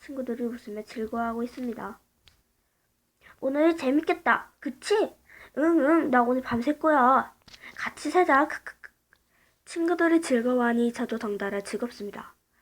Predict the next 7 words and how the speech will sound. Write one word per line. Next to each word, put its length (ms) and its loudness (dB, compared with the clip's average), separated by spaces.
즐거움이 600 -4
계속될 440 -8
줄 120 -6
알았습니다. 640 -8
그게 360 -6
불행의 380 -6
씨앗이었습니다. 960 -8